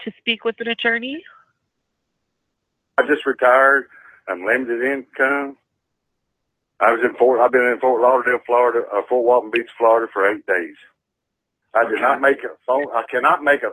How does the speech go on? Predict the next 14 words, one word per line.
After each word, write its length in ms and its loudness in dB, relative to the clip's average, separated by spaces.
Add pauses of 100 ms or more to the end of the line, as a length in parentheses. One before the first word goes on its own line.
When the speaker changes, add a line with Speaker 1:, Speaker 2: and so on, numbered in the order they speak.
Speaker 2:
long 280 2
distance 360 -10
phone 280 0
call 420 -2 (260)
from 260 -4
my 340 2
home 400 -4
phone, 320 0
and 100 -8
I'm 160 -8
talking 340 -2
on 120 -6
it 40 -16
right 220 0